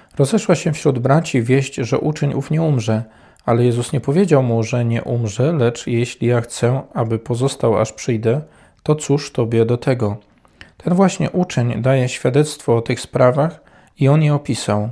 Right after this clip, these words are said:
a wiemy, że świadectwo jego jest prawdziwe. Jest ponadto wiele innych rzeczy, których Jezus dokonał, a które gdyby je szczegółowo opisać, to sądzę, że cały świat nie pomieściłby ksiąg,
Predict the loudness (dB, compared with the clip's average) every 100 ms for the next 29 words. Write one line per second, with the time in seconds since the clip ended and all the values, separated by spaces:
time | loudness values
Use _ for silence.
0 | -10 _ _ _ _ -2 0 2 2 2
1 | -2 -2 0 0 -2 -8 -2 0 0 0
2 | 0 -2 -4 -4 -2 -2 -4 -2 -2 -4
3 | _ _ _ _ -2 2 2 2 2 2
4 | 4 4 2 2 2 0 0 -2 0 -2
5 | -2 -4 -2 -2 -2 -2 0 0 -2 -4
6 | -2 0 2 0 -2 -16 -20 _ -8 -2
7 | 2 4 4 4 4 4 2 0 2 2
8 | -2 -6 -2 2 2 2 0 0 -2 -2
9 | 0 -2 -8 _ _ -2 -2 2 2 2
10 | 0 0 -2 -4 0 2 2 2 -2 -2
11 | -2 -2 -6 _ -20 -20 _ 0 2 2
12 | 2 2 0 0 0 -2 -2 -2 -4